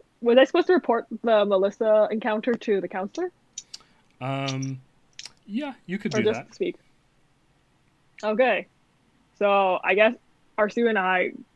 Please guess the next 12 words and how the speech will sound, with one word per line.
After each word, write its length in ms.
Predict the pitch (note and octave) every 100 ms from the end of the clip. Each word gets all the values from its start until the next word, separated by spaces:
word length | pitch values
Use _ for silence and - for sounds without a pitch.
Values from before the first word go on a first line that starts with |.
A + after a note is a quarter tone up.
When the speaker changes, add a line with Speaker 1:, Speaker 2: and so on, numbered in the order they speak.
| _ _ _ -
Speaker 1:
Arsu 240 | G3 A3
follows 220 | F#3+ F3+ F#3
me, 60 | -
I 40 |
guess, 200 | D3 G3
to 160 | - G3
the, 380 | F#3+ F3+ - - _ _ _ - - - G#3
uh, 400 | G3 F#3+ F3 - _ -
counselor's 480 | A3 G#3+ G3+ F#3+ F3+
office 380 | E3+ - F3+ -
where 320 | F3+ F3 -
I 400 | F3+ F3 F3